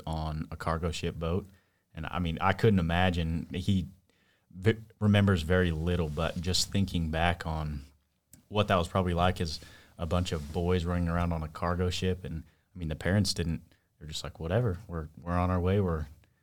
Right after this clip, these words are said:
heading to America." But I couldn't imagine. I've, I've got a little boy at home, nineteen months old, and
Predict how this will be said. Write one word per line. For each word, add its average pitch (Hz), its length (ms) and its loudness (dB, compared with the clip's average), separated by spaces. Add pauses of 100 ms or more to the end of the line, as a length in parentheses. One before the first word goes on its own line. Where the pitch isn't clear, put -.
(120)
heading 90 240 0
to 90 120 2
America." 92 540 2
But 85 240 0 (380)
I 117 80 2
couldn't 101 220 4
imagine. 87 360 2
I've, 98 140 0 (180)
I've 92 140 -6
got 90 160 0
a 80 160 -4 (120)
little 101 300 0
boy 92 200 2
at 87 60 0
home, 92 200 2
nineteen 92 320 0
months 90 240 -2
old, 95 240 -2
and 80 180 -4